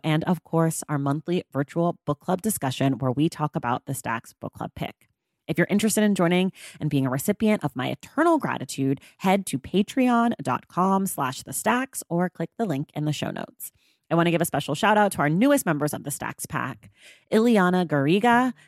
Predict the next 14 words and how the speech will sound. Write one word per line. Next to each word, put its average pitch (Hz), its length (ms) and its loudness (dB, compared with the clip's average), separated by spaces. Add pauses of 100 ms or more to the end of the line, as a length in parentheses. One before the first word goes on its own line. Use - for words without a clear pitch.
Matt 151 300 2
Schmidt, - 540 -2 (260)
Kate 165 320 0
M. 131 180 0
Lair, 170 520 2 (160)
Shelby 240 440 2
Clark, - 540 -4 (220)
Demetrius 208 640 0
Frazier, 135 600 -2 (180)
Casey, 240 520 0 (280)
Victoria, 143 760 -2 (280)
Reginald 185 460 2
Dwayne 139 340 -2
Betts, - 440 0